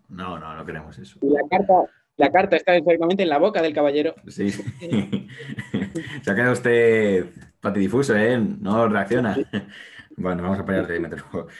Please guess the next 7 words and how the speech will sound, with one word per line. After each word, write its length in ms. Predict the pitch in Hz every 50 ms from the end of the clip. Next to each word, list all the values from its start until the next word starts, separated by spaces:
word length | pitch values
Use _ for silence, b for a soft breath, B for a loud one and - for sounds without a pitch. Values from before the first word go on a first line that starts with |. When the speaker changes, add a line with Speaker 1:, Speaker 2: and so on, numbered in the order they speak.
| B B -
Speaker 2:
Con 100 | 131 131
la 80 | 127 127
boca 220 | 135 147 151 139
abierta. 320 | 127 131 131 127 123 117 123 - _ _ _ _ -
Speaker 1:
Eh, 180 | 113 113 110 104
sí. 240 | - 117 110 - - 98 95 - - 101 - b b b b b b b b b b _ _
Y, 600 | - 101 107 104 104 104 104 101 98 98 95 90